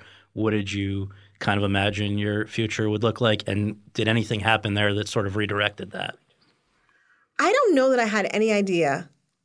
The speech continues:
Speaker 2: um, what I wanted to be when I got to school. I was interested in a lot of things.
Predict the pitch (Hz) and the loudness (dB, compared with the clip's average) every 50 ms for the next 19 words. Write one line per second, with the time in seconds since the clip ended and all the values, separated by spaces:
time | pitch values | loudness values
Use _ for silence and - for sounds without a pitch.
0 | _ _ _ _ - 185 175 170 175 175 180 185 180 190 185 175 170 170 165 - | _ _ _ _ 0 0 2 2 0 0 2 2 2 4 4 2 2 2 0 -2
1 | 170 170 175 160 160 165 160 160 165 160 156 165 165 202 - - - 196 190 190 | -2 -2 -2 0 0 2 2 2 2 2 2 0 -2 -4 -8 -6 -2 0 0 0
2 | 196 202 208 - _ _ _ _ - - - 165 170 165 - 175 165 - 175 - | 0 -2 -4 -8 _ _ _ _ -12 -4 -2 0 0 0 0 -2 -2 -2 -4 -4
3 | - 185 170 160 165 160 151 156 156 156 - 160 165 170 175 185 214 - - | -2 0 0 2 2 4 2 2 0 0 -2 -2 0 0 -2 -2 -4 -6 -10